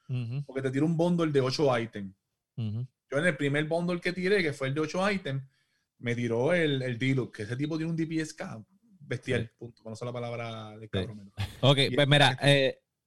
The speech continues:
Speaker 1: el juego sí tiene unos, unas cuestiones de Zelda-like, eh, en el sentido de cómo se ve el mundo y qué sé yo, pero el, el gameplay, el battle phase es diferente. Tú
Speaker 2: Sí, es diferente.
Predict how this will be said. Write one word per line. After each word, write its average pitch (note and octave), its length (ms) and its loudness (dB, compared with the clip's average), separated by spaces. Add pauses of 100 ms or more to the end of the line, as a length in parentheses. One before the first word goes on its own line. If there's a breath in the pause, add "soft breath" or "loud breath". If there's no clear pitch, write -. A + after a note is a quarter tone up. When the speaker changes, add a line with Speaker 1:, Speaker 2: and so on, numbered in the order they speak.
(340)
Speaker 1:
el C#3+ 300 6
juego D3+ 580 6
sí D#3 260 2
tiene E3 380 2
unos, E3 380 4
unas D#3+ 220 4
cuestiones D#3+ 520 2
de D3 160 6
Zelda-like, C3 1080 2
eh, A#2+ 240 2
en A2+ 40 0
el A2 140 0
sentido A#2+ 480 2
de C3 80 4
cómo B2 200 0
se C3 140 2
ve C3+ 140 6
el C3 80 4
mundo B2+ 400 2
y - 20 4
qué B2+ 100 0
sé D3 180 -2
yo, C#3 200 4 (460 loud breath)
pero C3 320 8
el, B2 240 4
el A#2+ 320 4
gameplay, B2 580 4
el A2 160 2
battle C3 240 2
phase C#3 420 -2
es B2 120 -4
diferente. A#2+ 640 0
Tú C3+ 400 6
Speaker 2:
Sí, C#3+ 80 10
es D#3 60 10
diferente. D3+ 420 8